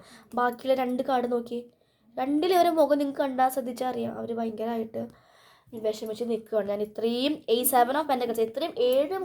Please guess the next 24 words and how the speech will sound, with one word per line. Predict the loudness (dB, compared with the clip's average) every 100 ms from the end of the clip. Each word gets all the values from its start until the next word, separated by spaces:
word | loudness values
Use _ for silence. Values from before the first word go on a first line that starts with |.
| -2
സ്വർണ്ണ | -2 -2 -2
നാണയം | -2 -2 -4 -6
ഞാൻ | -4
ഉണ്ടാക്കിയിട്ടും | -2 -2 -2 -4 -2 0 0 -6 -18 -20 -20 -12 -2
മൂന്നിൻ്റെ | 0 2 2 2 6
കുറവുള്ളൂ. | 6 6 4 2 0
പക്ഷേ | -4 -8 -8
എനിക്ക് | -6 -10 -8 -2 0
ആ | 0 0
ഒരു | -2 -6 -12 _ -8
ഉണ്ടാക്കി | -4 -4 -2
വെച്ച | -4 -4
പൈസയൊന്നും | -4 -4 -4 -6 -6 -6 -6
എനിക്ക് | -6 -8
കിട്ടുന്നുമില്ല. | -8 0 0 0 -2 -2
എന്നാൽ | -2 -2 0
ഹാപ്പിനെസ് | 0 0 -2 0
ഉണ്ടോ? | -2 -2 -2
ഹാപ്പിനെസ് | -6 -4 -2 0 0
ഉള്ള | -2 -2 -4
പീസ് | -4 0 2
ഉണ്ടോ? | 2 2 0 -12 _ _ _ _ _ -10
പീസ് | -6 -4 -6
ഇല്ല. | -8